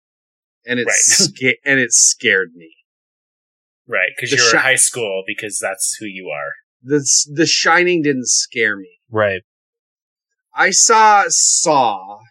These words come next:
Speaker 2: You're
Speaker 1: I mean,
Speaker 2: forty years old, though.
Speaker 1: I saw Saw, like, four years
Speaker 2: See-,
Speaker 1: ago.
Speaker 2: s-, did you see Saw?
Speaker 1: <laughs> I see Saw.
Speaker 2: <laughs>
Speaker 1: I seen Saw. And I saw it, like, not very long ago. And it didn't scare me,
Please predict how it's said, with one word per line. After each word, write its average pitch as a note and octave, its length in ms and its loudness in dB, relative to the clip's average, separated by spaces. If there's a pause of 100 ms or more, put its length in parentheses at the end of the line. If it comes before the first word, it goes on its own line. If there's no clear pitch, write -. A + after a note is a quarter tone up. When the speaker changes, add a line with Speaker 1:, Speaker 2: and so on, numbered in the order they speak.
(500)
Speaker 2:
You're D3+ 160 -4
Speaker 1:
I D3 40 -6
mean, D3+ 80 4
Speaker 2:
forty G3+ 220 4
years B2 220 -2
old, A2 220 -4
though. C2+ 200 -10 (280)
Speaker 1:
I E3+ 120 2
saw G#3+ 260 2
Saw, G#2+ 800 0 (240)
like, B2 280 0 (400)
four C3+ 180 2
years A2 200 2
Speaker 2:
See-, B2+ 140 -2
Speaker 1:
ago. F#2 340 -8
Speaker 2:
s-, - 300 -4
did B2 120 -8
you A#2 100 -4
see B2+ 220 -2
Saw? E3 420 -2
Speaker 1:
<laughs> - 40 -20
I A#2 220 -6
see D#3+ 360 0
Saw. G#2+ 440 -6 (200)
Speaker 2:
<laughs> E3+ 200 -14
Speaker 1:
I B2+ 80 2
seen C#3 400 -4
Saw. A2 340 -6 (880)
And C3 480 4 (840)
I E3 160 4
saw A#3+ 240 4
it, D3 140 2 (160)
like, C#3 240 2 (200)
not C#3+ 280 2
very A#2+ 160 6
long G2+ 240 -8
ago. E2+ 400 -20 (500)
And C#3+ 420 4
it F3+ 100 2
didn't F#3+ 240 4
scare D3+ 680 2
me, A#2+ 160 -4